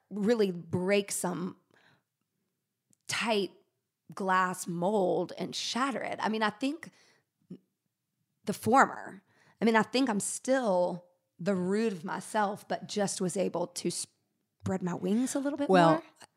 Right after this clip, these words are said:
Speaker 2: you also didn't do it all in one fell swoop. None of us
Speaker 1: Sure.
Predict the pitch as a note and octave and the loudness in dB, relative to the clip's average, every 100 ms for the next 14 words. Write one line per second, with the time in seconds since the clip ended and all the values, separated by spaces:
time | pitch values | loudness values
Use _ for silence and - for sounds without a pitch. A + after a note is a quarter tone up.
0 | - F#3 G3 G#3 - F#3 D#3 C#3+ E3 D#3 | -2 6 8 8 8 8 8 4 2 2
1 | D#3 D#3 D3+ D#3+ - D3 D3+ D#3 C#3+ C3+ | 4 4 4 -2 0 2 4 2 0 -2
2 | C3+ C3+ C3 - F#3+ D#3 - E3+ G3+ G3 | -4 -2 -4 2 4 4 4 4 6 6
3 | D#3+ F3 | 4 2